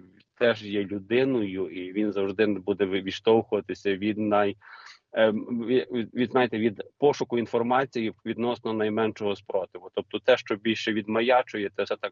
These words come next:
чи, так чи інакше більше звертається увага. І, звичайно, що, е, і третій, і от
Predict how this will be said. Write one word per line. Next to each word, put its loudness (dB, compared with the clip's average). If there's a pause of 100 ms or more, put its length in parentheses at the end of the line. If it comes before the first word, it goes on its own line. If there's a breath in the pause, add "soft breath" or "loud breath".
(100)
чи, -16
так 2
чи -2
інакше -2
більше 0
звертається 2
увага. 2 (720 loud breath)
І, 2
звичайно, 4
що, 2 (100)
е, 2
і -6
третій, 0
і -4
от -6